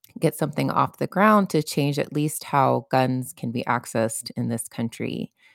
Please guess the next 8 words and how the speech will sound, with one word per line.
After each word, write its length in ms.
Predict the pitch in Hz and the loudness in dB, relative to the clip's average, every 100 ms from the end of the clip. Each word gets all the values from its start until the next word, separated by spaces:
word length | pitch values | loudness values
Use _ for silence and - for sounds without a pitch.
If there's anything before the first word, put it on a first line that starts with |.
| _ - | _ -2
You 80 | |
know, 100 | 147 | 2
there 160 | 135 139 | 4 4
had 100 | 139 | 4
been 220 | 131 127 | 2 2
school 320 | 127 - 120 | -2 -2 -2
shootings 460 | 127 120 120 117 - | -2 -2 0 -2 -4
before, 880 | 139 131 190 190 185 180 180 175 | -6 -4 2 6 8 8 6 4